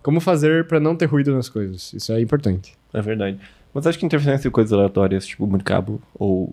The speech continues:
Speaker 2: você que tá assistindo, ouvindo. Eu sempre esqueço que é dois, aí eu bugo.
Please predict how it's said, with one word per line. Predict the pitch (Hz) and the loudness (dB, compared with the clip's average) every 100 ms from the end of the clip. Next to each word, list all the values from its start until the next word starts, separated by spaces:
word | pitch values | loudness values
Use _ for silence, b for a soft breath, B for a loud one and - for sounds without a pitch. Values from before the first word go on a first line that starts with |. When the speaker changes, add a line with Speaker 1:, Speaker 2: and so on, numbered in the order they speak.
| - | -2
Speaker 2:
você | 107 104 - 104 | 2 2 4 0
que | 98 98 | 2 0
tá | 98 | 2
assistindo, | 95 95 - - - _ _ _ | 2 0 -6 -8 -10 _ _ _
ouvindo. | 107 101 104 98 - - | 2 4 2 -4 -8 -8
Eu | 107 | -2
sempre | 120 | -2
esqueço | - 104 - | -2 -4 -2
que | |
é | 104 | -4
dois, | 101 98 98 98 - | -2 -2 -4 -4 -4
aí | |
eu | 104 | -4
bugo. | 98 165 - | -4 -8 -12